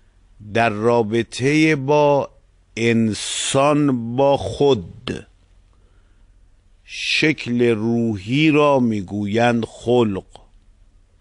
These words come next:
این که انسان شجاع باشد یا نباشد، این که انسان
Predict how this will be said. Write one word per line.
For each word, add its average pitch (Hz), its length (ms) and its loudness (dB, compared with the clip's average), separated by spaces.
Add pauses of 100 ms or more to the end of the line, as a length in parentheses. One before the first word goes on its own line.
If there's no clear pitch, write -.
(560)
این 147 240 0
که 139 200 2
انسان 135 760 -2 (540)
شجاع 120 920 0
باشد 127 800 0
یا 107 220 -4
نباشد، 87 520 -10 (1900)
این 139 200 2
که 139 220 2
انسان 123 800 -2